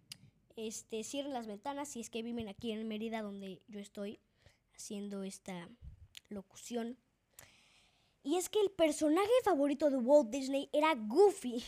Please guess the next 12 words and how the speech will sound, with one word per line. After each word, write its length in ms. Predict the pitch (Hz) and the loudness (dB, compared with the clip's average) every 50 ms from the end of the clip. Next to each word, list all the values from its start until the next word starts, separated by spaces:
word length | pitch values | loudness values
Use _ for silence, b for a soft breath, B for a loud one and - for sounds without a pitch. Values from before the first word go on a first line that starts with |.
| - 294 | -10 -8
Y 160 | - 269 277 294 | -4 6 8 8
es 220 | 302 294 302 - | 8 8 4 0
que 160 | - 311 - | -2 -2 0
créanme, 600 | - 277 269 269 262 254 247 254 247 247 - - | 2 4 4 4 4 4 2 0 -2 -2 -2 -2
esto 220 | 233 233 - - 240 | -4 -6 -4 -6 -6
es 140 | 226 - | -6 -6
un 100 | 247 233 | -6 -6
dato 260 | 233 226 220 220 220 - | -6 -6 -6 -8 -10 -8
que 220 | - 208 214 202 | -8 -8 -8 -6
yo 300 | 208 247 262 254 247 - | -4 0 0 2 0 0
no 680 | 240 233 240 247 262 277 294 294 294 294 302 294 294 - _ _ _ _ | -2 -4 -4 -2 0 2 4 6 6 6 6 4 0 -6 _ _ _ _
conocía. 1080 | - 294 302 311 311 311 311 302 302 - - 320 349 381 392 392 381 370 339 247 - | 4 6 6 6 4 2 0 0 -2 -4 -4 -2 0 4 6 8 10 10 10 8 6